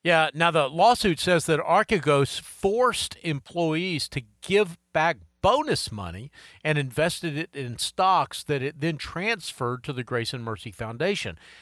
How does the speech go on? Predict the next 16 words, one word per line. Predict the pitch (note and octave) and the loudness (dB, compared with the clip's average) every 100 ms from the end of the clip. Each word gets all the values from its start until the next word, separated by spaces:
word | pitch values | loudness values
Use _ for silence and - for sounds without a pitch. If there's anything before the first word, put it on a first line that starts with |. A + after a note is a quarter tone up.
| _ | _
The | - | -8
foundation | - E3 D#3 D#3+ G#3 - D#3 | 0 2 4 4 2 0 -2
then | C3 F3+ G#3+ G#3 | 2 2 2 0
allegedly | - C#3 B2+ F3+ B3 F#3 B2+ A2 A2 B2 | -4 -2 2 4 4 0 -4 -4 -6 -6
sold | D#3 - C3+ D3 | -6 -4 -2 -2
the | C#3 | -6
stocks | - C#3 A#2+ - | -4 -2 -2 -8
for | - A#2+ | -8 -8
a | A2 | -8
profit, | - F3+ F3+ - B2 | -2 2 2 0 -6
avoiding | B2 - B2+ A#2+ | -6 -6 -6 -8
taxation, | - B2 - G3 A3+ - C3 | -6 -6 -2 0 0 -2 -6
while | B2 E3 F#3+ | 0 0 0
at | D3 | -4
the | A#2+ | -10
same | - C#3+ B2 | -8 -8 -8